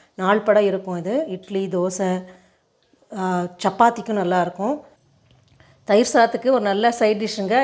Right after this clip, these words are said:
இந்த பச்சை மிளகா தொக்கு. நான் இன்றைக்கி அதை வச்சு, அதோட, அதை வச்சு தான் காமிக்கிறேன் உங்களுக்கு, தயிர் சாதத்தோட பச்சை மிளகா தொக்கு. நீங்களும் ட்ரை பண்ணி பாருங்கள் ஃப்ரெண்ட்ஸ், உங்களுக்கு ரொம்ப ரொம்ப பிடிக்கும்னு நினைக்கிறேன் இந்த வீடியோ. பிடிச்சதுன்னா கமெண்ட், கமெண்ட் பண்ணுங்கள்.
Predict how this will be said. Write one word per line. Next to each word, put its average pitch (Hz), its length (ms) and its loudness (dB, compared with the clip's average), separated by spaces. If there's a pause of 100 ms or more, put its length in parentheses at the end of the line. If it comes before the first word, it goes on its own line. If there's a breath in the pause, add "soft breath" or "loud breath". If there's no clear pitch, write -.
இந்த 196 140 0 (420)
பச்சை 220 240 0
மிளகா 196 220 2 (100)
தொக்கு. 233 240 4 (340 loud breath)
நான் 220 160 2
இன்றைக்கி 214 240 0 (140)
அதை 214 100 4
வச்சு, 214 160 -4 (100)
அதோட, 226 200 2 (240)
அதை 202 140 -4
வச்சு 226 160 -6
தான் 240 140 -4
காமிக்கிறேன் 196 380 -2
உங்களுக்கு, 180 260 -4 (140)
தயிர் 185 220 0
சாதத்தோட 185 420 2 (640)
பச்சை 190 240 -8
மிளகா 185 280 0
தொக்கு. 202 240 -2 (480 loud breath)
நீங்களும் 226 280 2
ட்ரை 214 160 8
பண்ணி 220 220 0
பாருங்கள் 208 320 2
ஃப்ரெண்ட்ஸ், 254 240 -2
உங்களுக்கு 220 300 0
ரொம்ப 202 220 0
ரொம்ப 214 220 0
பிடிக்கும்னு 214 400 -2
நினைக்கிறேன் 208 280 -2
இந்த 190 140 -2
வீடியோ. 208 260 2 (720 loud breath)
பிடிச்சதுன்னா 226 420 -4 (180)
கமெண்ட், 208 300 -2 (520)
கமெண்ட் 208 280 -4
பண்ணுங்கள். 196 420 0